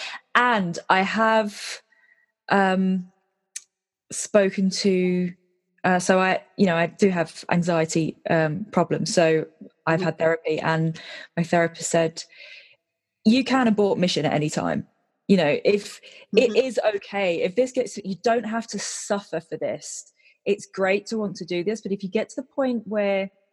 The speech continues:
Speaker 1: you're suffering and there's not much joy coming out of it, you can hit the button and say, "Flat, no, I'm out."
Speaker 2: Yep.
Speaker 1: And that is okay. And actually that has really, really helped because there's a lot less pressure on, on myself.
Speaker 2: Yes.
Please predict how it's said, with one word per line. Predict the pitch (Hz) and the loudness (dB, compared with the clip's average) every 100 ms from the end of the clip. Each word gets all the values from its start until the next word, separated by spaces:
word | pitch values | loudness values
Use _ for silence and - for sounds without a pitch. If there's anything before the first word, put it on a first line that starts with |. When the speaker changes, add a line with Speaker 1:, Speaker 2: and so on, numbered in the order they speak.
| _ _ | _ _
Speaker 1:
you're | 165 180 | -8 -8
suffering | - - 190 - 226 233 262 262 - | -8 -8 -8 -6 -4 -2 -2 -6 -6
and | 175 | -6
there's | 180 | -4
not | 208 | -6
much | 202 - | -6 -12
joy | 156 180 202 | -4 -2 -2
coming | 226 240 247 | -2 -4 -2
out | 247 | -6
of | 240 | -4
it, | 294 262 _ _ _ _ _ - | -4 -4 _ _ _ _ _ -2
you | 269 | -2
can | 285 269 | 2 0
hit | 247 | 0
the | 196 | 0
button | 196 - | 0 -2
and | 170 | -6
say, | - 170 - | -2 -2 -2
"Flat, | - 175 156 _ 165 | -4 -2 -2 _ -2
no, | 165 151 - | 0 0 -2
I'm | 170 | -4
out." | 156 147 _ _ _ _ _ | -2 -4 _ _ _ _ _
Speaker 2:
Yep. | 170 160 - _ 202 185 _ 160 185 _ _ | 0 0 -2 _ -20 -20 _ -16 -16 _ _
Speaker 1:
And | 208 202 180 | 4 4 4
that | 214 214 | 2 2
is | 214 202 | 0 2
okay. | 180 185 185 170 - | 0 2 2 2 0
And | 185 | -2
actually | 190 - 208 196 | -4 -4 -6 -2
that | 214 226 | 0 -2
has | 226 208 190 185 185 | -6 -6 -8 -8 -6
really, | 190 226 226 220 202 190 | -2 -2 -2 -2 -4 -6
really | 180 190 202 196 185 196 | -8 -4 -2 -2 -2 -4
helped | 190 185 - | -4 -6 -8
because | 202 | -8
there's | 214 | -6
a | 262 | -4
lot | 294 | -4
less | 247 - | -6 -6
pressure | 233 240 269 208 | -6 -4 -6 -6
on, | 156 175 _ | -8 -14 _
on | - 165 | -12 -10
myself. | 160 - - - _ _ _ - | -10 -12 -14 -20 _ _ _ -2
Speaker 2:
Yes. | 117 - - - | -2 -2 -8 -20